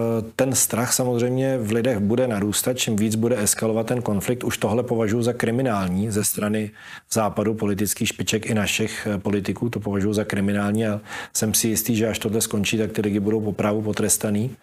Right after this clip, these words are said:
No ale to se může, to může eskalovat dál a dál a dál a, a ten strach může trvat roky, roky, roky a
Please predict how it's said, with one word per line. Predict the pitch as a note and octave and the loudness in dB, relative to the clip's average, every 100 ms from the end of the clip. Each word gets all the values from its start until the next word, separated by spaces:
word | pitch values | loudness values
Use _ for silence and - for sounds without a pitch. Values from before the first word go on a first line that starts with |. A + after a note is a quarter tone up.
| - - - - - - - | -18 -14 -12 -12 -12 -14 -4
No | A2+ A#2+ | 0 2
ale | B2+ C3 C3 A2 A2 A2 | 2 0 0 -2 -2 0
to | |
se | A2+ A#2+ | 0 0
může, | A#2 A#2 | 2 0
to | A#2 | 0
může | A#2 A2 A2+ | 0 0 2
eskalovat | G#2+ - A#2 A#2 | 0 0 0 0
dál | G#2 G#2+ A2 A2+ | 2 2 0 0
a | A2+ | 0
dál | A2 G#2+ A#2 | 2 0 0
a | A#2+ | 0
dál | G#2 - B2+ | 0 0 0
a, | C3 A#2+ | 0 -2
a | A2+ G2+ | -2 -4
ten | A2+ A2 | -2 0
strach | - A2 A2 A2 | 0 -2 -2 -2
může | G#2 A2 | 0 0
trvat | A2 G#2 G#2 | 0 -2 0
roky, | G2+ G2+ - A2+ | 0 -2 -2 -2
roky, | G#2 A2+ | 0 0
roky | G#2 - A2+ A#2 | -2 -2 0 0
a | A#2 | 0